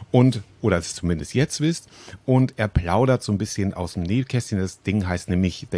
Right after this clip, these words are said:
das Bu-, die Bücher, er hat zwei geschrieben, weil, äh, für eins, das muss,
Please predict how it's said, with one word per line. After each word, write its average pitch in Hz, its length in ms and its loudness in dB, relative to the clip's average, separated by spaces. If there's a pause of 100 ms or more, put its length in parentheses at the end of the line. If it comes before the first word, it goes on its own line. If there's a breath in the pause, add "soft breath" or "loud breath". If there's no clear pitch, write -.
(140)
das 92 180 -4
Bu-, 110 180 2
die 98 180 -6
Bücher, 131 380 2
er 139 220 4
hat 104 100 -2
zwei 90 240 -4
geschrieben, 110 540 -2 (300 loud breath)
weil, 92 240 4
äh, 98 160 -4
für - 200 -6
eins, 104 300 -4
das - 180 -6
muss, 98 160 -2